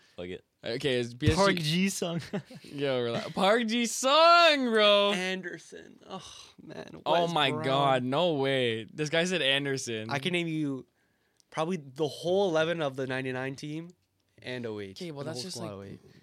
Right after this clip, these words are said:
Speaker 2: s-, n-, who cares about
Speaker 1: When
Speaker 2: the
Speaker 1: did you start
Speaker 2: ninety-nine
Speaker 1: supporting?
Speaker 2: team? In ninety-nine.
Speaker 3: <laughs> As long as I can remember.
Speaker 1: Mm.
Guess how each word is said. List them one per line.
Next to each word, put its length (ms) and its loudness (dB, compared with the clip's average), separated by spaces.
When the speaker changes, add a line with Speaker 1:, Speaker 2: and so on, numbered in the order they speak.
Speaker 2:
s-, 240 -6
n-, 140 -16
who 100 -18
cares 300 -12
about 60 -10
Speaker 1:
When 100 -6
Speaker 2:
the 40 -10
Speaker 1:
did 60 -10
you 20 -8
start 120 -8
Speaker 2:
ninety-nine 140 -10
Speaker 1:
supporting? 200 -14
Speaker 2:
team? 1400 -20
In 60 -6
ninety-nine. 440 -4
Speaker 3:
<laughs> 0 -
As 180 -6
long 180 -2
as 60 -4
I 60 -4
can 80 -8
remember. 360 -12
Speaker 1:
Mm. 200 -16